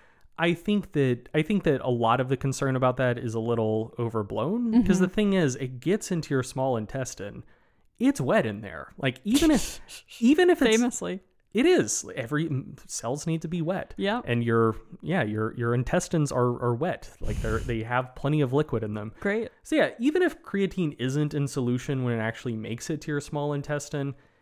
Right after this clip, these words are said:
Speaker 1: it will have probably gone into solution at some point as it's traveling along the, like, extremely long small intestine, and then it can get absorbed. So yeah, like, I,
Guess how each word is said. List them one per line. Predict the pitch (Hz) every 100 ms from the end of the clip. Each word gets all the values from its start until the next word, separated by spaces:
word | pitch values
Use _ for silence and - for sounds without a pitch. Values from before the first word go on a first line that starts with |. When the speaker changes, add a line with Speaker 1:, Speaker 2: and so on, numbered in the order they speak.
| _
Speaker 1:
it | 202 208
will | 202 220
have | 190 175
probably | - 123 131 143 143 139
gone | 120 107 131
into | 131 -
solution | 135 135 123 131 - 135 127
at | 113 -
some | - 104 110 123
point | - 117 131 -
as | - 107
it's | 110 -
traveling | - 104 104 120 117
along | 113 113 110 113
the, | 113 110 107 107
like, | 107 110 - - _ _ _
extremely | - - - - 107 123 147 139 143
long | 117 117 127 127
small | - 120 120
intestine, | 123 123 127 - 190 180 180 - -
and | 123 117 110
then | 107 107
it | 113
can | - 120
get | 110
absorbed. | 110 113 113 131 - - - - - - -
So | 269
yeah, | 185 113
like, | 135 180
I, | 180 160 143 120